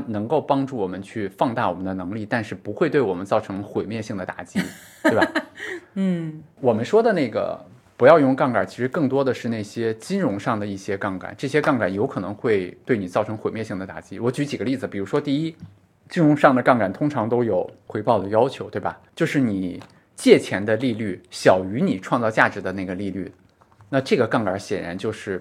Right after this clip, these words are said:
Speaker 1: 不合算的。
Speaker 2: 危险的。
Speaker 1: 对，芒格经常说，他说伯克希尔的生意模式非常简单，就是我们借到百分之三以下的钱，然后我们找到百分之八以上的投资项目，那这中间这百分之五就是我们获得的东西，对吧？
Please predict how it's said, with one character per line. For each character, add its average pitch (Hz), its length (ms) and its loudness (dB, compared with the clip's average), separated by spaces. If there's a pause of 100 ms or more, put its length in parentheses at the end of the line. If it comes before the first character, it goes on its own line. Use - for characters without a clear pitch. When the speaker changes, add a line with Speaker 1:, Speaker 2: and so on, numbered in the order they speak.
Speaker 1:
不 - 80 -2
合 87 160 -4
算 85 240 -4
的。 - 100 -18 (140)
Speaker 2:
危 180 160 -6
险 - 240 -16
的。 - 100 -20 (140)
Speaker 1:
对， 110 160 8
芒 120 160 8
格 175 100 12
经 175 140 6
常 147 120 4
说， 147 140 0
他 151 100 -6
说 156 80 2
伯 156 160 2
克 160 80 -4
希 156 120 0
尔 113 80 4
的 101 80 2
生 139 120 -2
意 135 60 2
模 107 160 -2
式 - 100 -10
非 196 220 -2
常 147 160 -2
简 98 180 -8
单， 95 160 -6
就 131 120 -8
是 123 100 -10
我 98 80 -6
们 90 160 -10
借 135 180 0
到 104 220 2 (140)
百 95 100 -4
分 101 100 -6
之 120 80 -6
三 131 220 -2
以 92 80 -4
下 104 160 -4
的 92 80 -4
钱， 82 340 -8 (440)
然 110 100 2
后 135 100 6
我 107 60 6
们 104 140 -2
找 90 180 4
到 101 100 2
百 87 120 -2
分 98 100 -8
之 110 80 -6
八 113 180 4
以 - 80 -2
上 107 140 -6
的 92 80 -6
投 - 160 -8
资 104 80 -8
项 104 260 -4
目， - 120 -16 (540)
那 139 100 -6
这 120 160 -2
中 131 180 0
间 135 160 4
这 120 60 0
百 98 120 -4
分 98 80 -6
之 107 120 -10
五 98 180 -12
就 101 100 -6
是 104 120 -10
我 101 140 -8
们 - 140 -18
获 120 160 -4
得 92 100 -8
的 95 40 -8
东 117 180 -12
西， 120 120 -10
对 127 80 4
吧？ 113 160 4